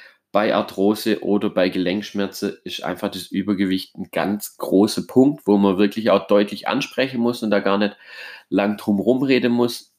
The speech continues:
Einfach gesagt, jedes Kilo zu viel ist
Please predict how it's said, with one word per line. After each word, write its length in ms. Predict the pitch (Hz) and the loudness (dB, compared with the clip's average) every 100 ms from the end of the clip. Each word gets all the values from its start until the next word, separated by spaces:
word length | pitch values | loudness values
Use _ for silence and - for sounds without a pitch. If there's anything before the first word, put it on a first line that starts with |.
| _ _ - | _ _ -10
Einfach 380 | - 85 104 104 | -4 -2 -2 -4
gesagt, 420 | - 104 98 - - _ _ - | -2 -2 -2 -8 -20 _ _ 0
jedes 360 | 107 120 123 | 4 4 2
Kilo 380 | - 110 107 107 | 0 2 4 2
zu 180 | - 101 | -2 -8
viel 500 | - - 135 143 143 _ _ _ _ _ _ | -6 2 4 4 2 _ _ _ _ _ _
ist 380 | - 208 - - | -6 -4 -6 -16